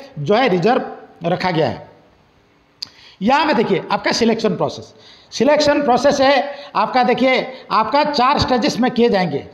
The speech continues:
चार st-, stages one, stages two, stages three और stages four में जो आपका selection इसमें, अ, किए जाएंगे। ठीक है, यहाँ पे देखिए,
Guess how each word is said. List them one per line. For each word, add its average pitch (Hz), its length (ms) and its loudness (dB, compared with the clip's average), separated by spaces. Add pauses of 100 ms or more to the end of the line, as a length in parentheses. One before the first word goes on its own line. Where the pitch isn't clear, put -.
चार 254 180 2
st-, - 140 -4
stages 220 440 -2
one, 254 200 2
stages 208 480 0
two, 269 140 4
stages 220 380 0
three 269 140 2
और 311 100 2
stages 214 420 -2
four 185 300 -2 (260)
में 254 260 0 (300)
जो 165 140 2 (440)
आपका 220 460 -2
selection 233 420 0
इसमें, 233 300 2
अ, 202 380 -4
किए 202 260 0
जाएंगे। 143 360 -2 (380)
ठीक 269 120 2
है, - 400 -4 (640)
यहाँ 254 160 2
पे 269 100 2
देखिए, 262 480 0